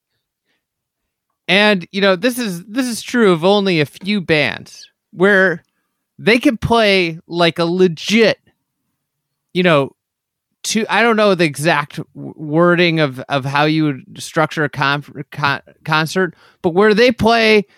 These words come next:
they have a little break and they come back out and play, you know, so they have two sets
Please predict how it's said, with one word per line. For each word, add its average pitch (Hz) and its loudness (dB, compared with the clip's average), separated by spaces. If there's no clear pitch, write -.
they 190 2
have 202 2
a 196 2
little 226 4
break 202 2
and 190 0
they 170 2
come 202 -2
back 180 -2
out 170 2
and 160 -4
play, 147 0
you 160 -4
know, 156 2
so - -14
they 165 -2
have 160 -2
two 226 0
sets - -2